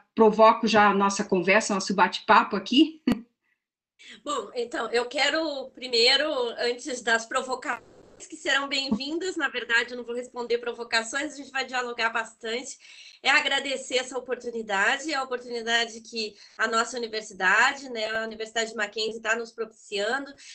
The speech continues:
Speaker 2: de trazer esse debate, que é um debate tão importante, tão caro pra gente, né, Júlia, há tanto tempo, como você muito bem disse, nós pesquisamos nessa área, tratamos a respeito dessa temática,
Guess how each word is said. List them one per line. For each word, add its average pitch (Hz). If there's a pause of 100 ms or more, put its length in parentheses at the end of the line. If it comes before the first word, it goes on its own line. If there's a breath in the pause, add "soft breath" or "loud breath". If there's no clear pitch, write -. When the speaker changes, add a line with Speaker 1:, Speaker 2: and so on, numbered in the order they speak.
(140 loud breath)
Speaker 2:
de 254
trazer 254
esse 240
debate, 233
que -
é 247
um -
debate 240
tão 247
importante, 269
tão 339
caro 285
pra 277
gente, 233
né, 254
Júlia, 240
há 247
tanto 262
tempo, 311 (340 loud breath)
como 285
você 269
muito 269
bem 262
disse, 247 (260 soft breath)
nós 240
pesquisamos 262
nessa 254
área, 254
tratamos 254
a 254
respeito 240
dessa 220
temática, 247